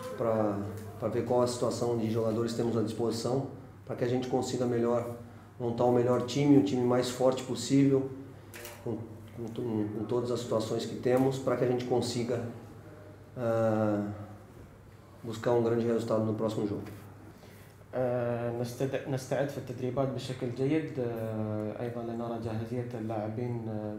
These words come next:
Speaker 2: في المجمل لخوض المباراة القادمة. آه، هدفنا الفوز وأخذ النقاط الثلاث.
Speaker 1: É, eu, eu, eu tenho por premissa,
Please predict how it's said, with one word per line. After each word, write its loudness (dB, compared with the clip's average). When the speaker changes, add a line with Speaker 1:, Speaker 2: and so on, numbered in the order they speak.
Speaker 2:
في -10
المجمل -4
لخوض -6
المباراة -6
القادمة. -2
آه، -2
هدفنا -2
الفوز -4
وأخذ -6
النقاط -8
الثلاث. -8
Speaker 1:
É, 8
eu, 10
eu, 10
eu 8
tenho 10
por 4
premissa, 8